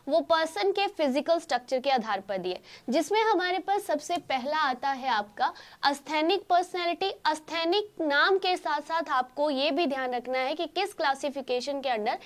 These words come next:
किस किस तरह की कैरेक्टरिस्टिक्स यहाँ पर दिखाई गई हैं, ठीक है। तो पहला आपके पास आता है asthenic पर्सनैलिटी। क्रेचमर ने कहा कि जो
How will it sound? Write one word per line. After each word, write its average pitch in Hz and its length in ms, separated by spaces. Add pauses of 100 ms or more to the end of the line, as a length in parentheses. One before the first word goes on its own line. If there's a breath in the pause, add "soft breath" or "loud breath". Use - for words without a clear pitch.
(220 loud breath)
किस 427 180
किस 370 240
तरह 254 240
की 302 140
कैरेक्टरिस्टिक्स 254 680
यहाँ 233 260
पर 370 180
दिखाई 254 400
गई 196 200
हैं, 196 160 (360 loud breath)
ठीक 359 140
है। 453 100 (240 loud breath)
तो 349 100
पहला 359 480
आपके 427 260
पास 381 300
आता 339 280
है 359 240
asthenic 311 600
पर्सनैलिटी। 339 600
क्रेचमर 359 500
ने 370 180
कहा 240 380 (320 loud breath)
कि 359 100
जो 311 260